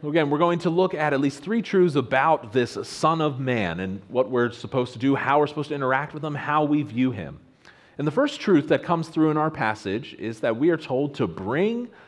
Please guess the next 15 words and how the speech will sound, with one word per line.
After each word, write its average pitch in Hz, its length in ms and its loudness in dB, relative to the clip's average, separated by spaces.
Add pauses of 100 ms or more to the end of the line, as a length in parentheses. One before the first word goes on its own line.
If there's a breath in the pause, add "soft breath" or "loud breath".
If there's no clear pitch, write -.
(120)
the 156 160 0
suffering 104 840 -2 (320 soft breath)
to 117 580 -2 (220 loud breath)
the 120 100 -4
Son 120 300 -2
of 117 120 -4
Man. 98 520 -6 (240)
Bring 196 680 -2 (380 loud breath)
the 143 140 -2
suffering 98 880 -4 (320 soft breath)
to 127 600 -4 (480 loud breath)
the 113 120 -2
Son 104 520 -4
of 95 140 -10
Man. 90 420 -6